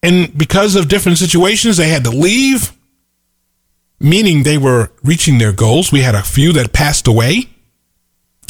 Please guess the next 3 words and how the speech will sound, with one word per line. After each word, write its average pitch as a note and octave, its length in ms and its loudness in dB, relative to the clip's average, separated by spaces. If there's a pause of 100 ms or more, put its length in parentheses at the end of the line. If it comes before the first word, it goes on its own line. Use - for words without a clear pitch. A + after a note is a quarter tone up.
unfortunately. E3 880 0 (2250)
Scott D#3 320 -2
Morris, F3 580 -2